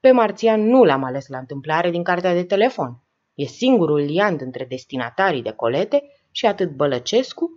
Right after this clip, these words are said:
cât și Dimitrești mint în privința raporturilor lor cu Răzvan Marțian. Nu ți se pare suficient pentru o pistă?” „Nu. Amănuntul că plătim amândoi întreținerea aceluiași administrator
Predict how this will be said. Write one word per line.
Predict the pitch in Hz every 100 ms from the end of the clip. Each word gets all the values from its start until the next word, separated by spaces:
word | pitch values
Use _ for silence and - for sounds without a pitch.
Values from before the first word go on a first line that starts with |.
| _ _
cât | - 349
și | -
Dimitrești | 139 139 131 214 269 - 254
mint | 240 254 349 320
în | 170
privința | 143 131 151 175 123
raporturilor | 113 113 - 240 262 240 226 220 214 214 _ _
lor | - 147 170 156
cu | 143
Răzvan | 123 117 139 175
Marțian. | 190 226 220 285 110 117 _ _ _
Nu | - 359
ți | 415
se | 208 160
pare | 185 226
suficient | 175 135 143 - 143 220
pentru | 202 151 104
o |
pistă?” | 85 - 269 349 - 180 - _ _ _
„Nu. | - 120 - _ _ _ -
Amănuntul | - 285 320 320 294
că | 277
plătim | 269 254 247 277
amândoi | 185 196 220 254
întreținerea | 165 175 175 220 156
aceluiași | 151 - 214 156 151
administrator | 151 196 262 - - 403 180 156